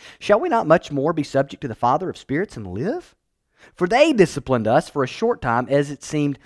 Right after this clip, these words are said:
best to them, but he disciplines us for our good, that we may share his holiness. For the moment, all discipline seems painful rather than pleasant, but later it yields the peaceful fruit of righteousness to those who have been trained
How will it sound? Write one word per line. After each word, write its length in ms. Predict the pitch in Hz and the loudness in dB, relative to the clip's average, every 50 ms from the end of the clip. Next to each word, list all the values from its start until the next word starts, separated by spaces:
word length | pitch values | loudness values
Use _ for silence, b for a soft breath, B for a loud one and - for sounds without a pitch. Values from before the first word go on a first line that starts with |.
| B B B B B | B B B B B
best 540 | 127 123 117 - 170 190 220 240 - - - | -20 -6 0 2 4 4 4 2 0 -4 -10
to 80 | - 127 | -10 -8
them, 340 | 101 107 95 90 98 127 143 | -8 -8 -8 -6 -6 -4 -2
but 120 | 170 151 | -2 -2
he 340 | 139 135 165 262 311 320 302 | -2 -2 0 2 4 4 4
disciplines 540 | 240 180 147 - - - - 131 123 117 139 | 4 2 0 -2 -6 -6 -4 -4 0 2 2
us 160 | 156 170 - | 2 2 0
for 460 | - _ - 160 165 175 180 170 - | -4 _ -4 0 2 4 2 2 2
our 420 | - 135 139 139 139 139 127 104 - - | 2 4 4 4 4 2 0 -2 -4 0
good, 420 | 185 220 190 139 117 127 151 151 | 4 4 6 6 6 4 4 2
that 100 | 135 107 | 0 -4
we 160 | 123 147 160 | 0 0 0
may 140 | 156 147 147 | 2 0 -2
share 300 | 143 - - 131 123 120 | -2 -2 -4 -4 -4 -2
his 220 | 117 120 135 135 | -2 -2 -2 -2
holiness. 640 | - - 226 240 220 185 165 113 - - - - - _ _ B B B B B B B B | 0 2 2 4 4 4 4 2 -2 -6 -16 -20 -20 _ _ B B B B B B B B
For 140 | B 202 196 | B 6 6
the 140 | 175 160 143 b b b | 6 4 2 b b b
moment, 520 | 156 170 185 233 269 294 269 196 160 156 | -2 2 4 6 6 6 6 6 6 6
all 180 | 156 175 180 175 | 8 8 8 8
discipline 420 | 170 180 170 - 180 - 180 180 | 6 4 0 -2 -4 -2 -2 -2
seems 280 | 170 - 190 190 185 175 | -2 0 0 0 0 -2
painful 540 | - 185 208 233 254 247 233 - 185 123 107 | -2 0 2 2 2 0 0 0 -2 0 4
rather 260 | 123 156 165 175 170 | 4 4 4 4 4
than 180 | 170 175 175 147 | 0 0 0 4
pleasant, 460 | - 202 220 254 247 262 185 - - _ B B B B B | 6 6 8 6 6 4 0 -2 -2 _ B B B B B
but 140 | B 170 165 | B 4 6
later 320 | 165 170 185 196 190 185 | 6 8 6 8 8 6
it 140 | 180 175 143 | 6 4 4
yields 440 | 143 156 170 175 170 156 143 127 113 | 2 4 4 6 6 4 2 0 -2
the 180 | 123 131 113 - _ _ - | -2 -2 -2 -2 _ _ -4
peaceful 480 | - 180 185 165 - - - 117 101 | -2 0 0 0 -2 -6 -6 -6 -6
fruit 360 | - - - 156 151 135 123 - | -6 -4 0 2 2 2 2 0
of 160 | 120 117 104 110 | -2 -4 -2 0
righteousness 600 | 120 120 143 143 - 123 - - 107 101 - - | 0 -2 -2 -2 -6 -10 -12 -10 -10 -12 -12 -10
to 100 | - 120 | -10 -6
those 280 | 110 117 117 117 110 - | -4 -4 -4 -4 -6 -8
who 100 | 123 113 | -8 -6
have 280 | 117 107 104 101 95 | -4 -4 -4 -4 -4
been 200 | 113 110 101 101 | -4 -6 -6 -6
trained 640 | 92 - - - 143 131 110 98 95 92 92 92 87 | -10 -10 -8 -6 -4 -4 -4 -6 -8 -8 -10 -12 -14